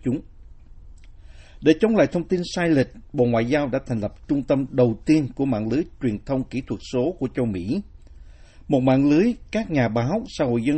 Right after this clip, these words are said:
sự và các quan chức chính phủ, những người cùng nhau có thể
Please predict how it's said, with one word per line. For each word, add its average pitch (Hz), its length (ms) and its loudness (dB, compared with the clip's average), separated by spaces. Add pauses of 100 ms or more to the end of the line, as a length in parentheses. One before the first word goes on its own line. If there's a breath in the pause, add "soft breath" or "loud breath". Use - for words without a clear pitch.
(140)
sự 104 240 -2
và 104 120 -6
các 175 200 -8
quan 139 140 -4
chức - 160 -14
chính 190 140 -4
phủ, 135 440 -4 (600 soft breath)
những 147 200 4
người 147 200 6 (120)
cùng 131 240 2
nhau 175 280 2
có 208 160 -2
thể 131 80 -4